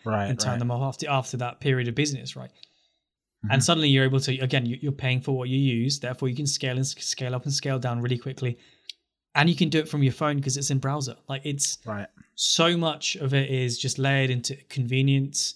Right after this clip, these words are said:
Speaker 2: security, and scalability.
Speaker 1: Mm-hmm. Yeah, exactly. Um, I can't find it easily, like, a, a customer page. Not that it doesn't exist. I'm sure I'm just not familiar with their website. So,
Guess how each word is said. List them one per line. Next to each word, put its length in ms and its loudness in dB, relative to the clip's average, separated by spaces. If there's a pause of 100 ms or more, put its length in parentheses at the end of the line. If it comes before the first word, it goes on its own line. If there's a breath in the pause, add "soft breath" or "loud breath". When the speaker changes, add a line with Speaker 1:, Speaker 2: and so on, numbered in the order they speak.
(140)
Speaker 2:
security, 880 -2 (220)
and 80 -8
scalability. 760 -6 (840)
Speaker 1:
Mm-hmm. 180 -4 (800)
Yeah, 140 -4 (260)
exactly. 460 -8 (260)
Um, 240 -6
I 100 -10
can't 300 -2
find 280 -2
it 60 -4
easily, 420 -6
like, 240 -14
a, 180 -10 (480 soft breath)
a 60 -20
customer 340 -2
page. 320 -4
Not 140 -2
that 100 0
it 300 -2
doesn't 220 -4
exist. 340 -4
I'm 80 -6
sure 200 -6
I'm 120 -2
just 220 -10
not 120 -6
familiar 380 -6
with 140 -8
their 280 -6
website. 460 -8
So, 300 -8